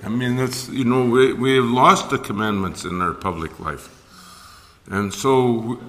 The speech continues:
the part of our calling as the church is to restore the commandments to their proper place, to teach them to our children, as Deuteronomy says, to, to,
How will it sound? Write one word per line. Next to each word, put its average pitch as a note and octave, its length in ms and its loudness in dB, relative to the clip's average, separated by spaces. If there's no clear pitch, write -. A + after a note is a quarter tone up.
the G#2+ 100 -12
part A2+ 260 4
of A2 140 0
our A2+ 140 4
calling B2+ 500 2
as A#2 200 -2
the A#2 100 -2
church C#3+ 500 0
is G2 240 -6
to G2+ 320 -4
restore C#3 520 2
the D3 120 4
commandments A#2+ 600 -2
to - 120 -6
their G2+ 160 -2
proper F#2+ 380 -2
place, F#2 300 -6
to G#2 160 -12
teach - 400 -2
them F#2+ 260 -4
to G#2+ 100 -4
our F#2+ 180 2
children, E2+ 580 -6
as F2 140 -12
Deuteronomy F#2 680 -4
says, F2 340 -10
to, F#2 240 -10
to, G2 280 -8